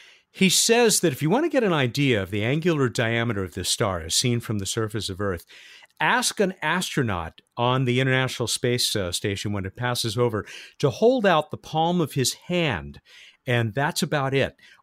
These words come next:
Or if it were, uh, an American football field,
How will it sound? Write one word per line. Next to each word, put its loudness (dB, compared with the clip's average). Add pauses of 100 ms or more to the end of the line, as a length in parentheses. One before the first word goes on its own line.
Or 6
if 0
it -4
were, 4
uh, 2
an 0
American 2
football 2
field, -4